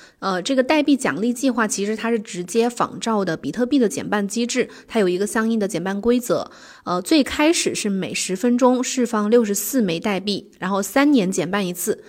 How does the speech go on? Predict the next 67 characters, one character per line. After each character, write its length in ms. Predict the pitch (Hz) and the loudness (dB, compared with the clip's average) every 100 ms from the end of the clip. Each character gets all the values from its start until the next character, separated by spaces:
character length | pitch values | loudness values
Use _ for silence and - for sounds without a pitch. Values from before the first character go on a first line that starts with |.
| - - | -12 -2
减 240 | 185 175 | -2 2
到 320 | 226 214 202 - - | 4 4 4 -2 -6
每 180 | 196 - | -4 -2
十 220 | - 202 | -2 0
分 160 | 247 | 2
钟 160 | 254 254 | 2 2
四 280 | 254 311 254 | 0 0 2
个 460 | 220 208 185 165 | 4 4 4 2
代 180 | - 220 | 0 0
币 240 | 190 220 185 | 0 -2 -4
之 200 | 214 214 | -4 -2
后 240 | 254 220 | -2 -2
呢， 180 | 175 165 | -2 0
就 220 | 214 190 | 0 0
保 160 | 165 160 | -2 -6
持 160 | - | -6
不 120 | 180 | -4
变， 160 | 180 208 | 0 0
也 120 | 175 | 0
就 100 | 196 | 0
是 60 | 220 | 0
说 200 | 233 220 | 0 -2
第 400 | 220 240 208 185 | -2 -4 -2 -4
十 160 | - | -2
三 220 | 196 294 302 | -2 0 2
年 180 | 208 | 0
之 120 | 190 208 | 0 0
后 240 | 233 170 | 0 0
就 200 | 214 190 | 0 0
一 140 | 208 | -2
直 140 | 220 185 | -6 -6
保 160 | 151 | -6
持 160 | 151 175 | -6 -8
不 120 | 180 | -6
变。 220 | 180 196 - - _ _ _ _ - | -2 -4 -4 -20 _ _ _ _ 0
然 120 | 226 | 6
后 80 | 277 | 6
我 60 | |
这 100 | 277 | 6
里 140 | 269 214 | 4 4
简 120 | 170 | 0
单 140 | 196 | -2
说 180 | 233 262 | 4 4
一 40 | |
下 100 | 262 | 6
它 180 | 226 226 | 2 0
整 220 | 226 175 | 0 -2
个 180 | 175 214 | -4 -6
这 160 | - 208 | 0 0
个 180 | 190 143 | 0 -6
挖 200 | 143 226 | -2 -2
矿 200 | - 254 | 0 -2
减 160 | 208 170 | 0 -2
半 140 | 220 | -2
的 80 | 190 | -2
这 100 | 226 | -2
个 120 | 214 | -4
计 240 | - 302 214 | -2 0 0
划 160 | 190 | 0
啊， 200 | - 127 - - - | -4 -6 -12 -20 -8
在 220 | - 247 | 2 4
主 240 | 240 214 220 | 4 0 2
网 200 | 247 226 | 4 2
启 220 | - 175 | 0 0
动 180 | 240 247 | 2 2
后 200 | - 226 | 2 2
的 260 | 170 151 | 2 -2